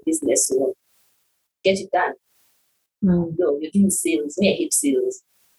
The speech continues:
Speaker 1: You know, I just hate walking up to people and starting to promote myself. <laughs>
Speaker 2: I remember,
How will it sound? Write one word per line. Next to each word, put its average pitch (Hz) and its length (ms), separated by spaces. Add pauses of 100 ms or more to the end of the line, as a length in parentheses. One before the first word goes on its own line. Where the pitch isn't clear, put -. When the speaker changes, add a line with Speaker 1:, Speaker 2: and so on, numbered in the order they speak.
(280)
Speaker 1:
You 196 120
know, 190 140
I 160 100
just 202 200
hate 311 300 (380)
walking - 320
up 165 160
to - 120
people 165 260
and 147 140
starting 160 320
to - 60 (120)
promote 143 340
myself. - 460
<laughs> - 1500
Speaker 2:
I 208 80
remember, 226 680